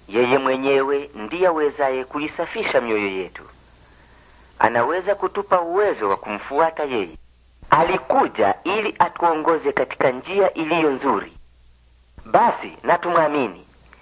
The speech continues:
Yeye peke yake ndiye awezaye kutusaidia siku kwa siku.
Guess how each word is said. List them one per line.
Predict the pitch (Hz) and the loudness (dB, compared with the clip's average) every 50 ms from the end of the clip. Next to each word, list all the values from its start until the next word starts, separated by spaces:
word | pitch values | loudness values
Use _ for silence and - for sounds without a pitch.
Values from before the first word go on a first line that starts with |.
| _ - - - - - - - | _ -20 -20 -20 -20 -20 -20 -8
Yeye | - - 170 220 226 247 233 | 0 2 2 4 4 2 2
peke | - 208 185 - - 180 175 | 2 0 -2 0 2 2 4
yake | 180 165 123 - - - 92 87 - - | 4 4 2 0 -4 -10 -16 -16 -14 -12
ndiye | 110 117 139 165 185 190 - - | -10 -8 -4 0 2 2 4 4
awezaye | 160 165 160 160 156 143 - - - 147 151 135 110 98 90 90 | 2 2 2 2 2 0 0 0 2 2 4 4 2 0 -4 -8
kutusaidia | - - 120 - - - - 117 107 107 101 - 120 104 92 85 - - - - - - - _ - - - _ _ _ _ _ _ _ _ - - - | -10 -12 -12 -12 -8 -2 -2 0 0 -2 -4 -8 -10 -10 -10 -12 -14 -18 -20 -20 -20 -20 -20 _ -20 -20 -20 _ _ _ _ _ _ _ _ -20 -10 -6
siku | - 165 165 - - 160 | -4 -4 -4 -4 -6 -4
kwa | - - 127 - - - | 0 0 0 0 -2 -6
siku. | 113 98 - - - 92 | -14 -14 -14 -16 -18 -20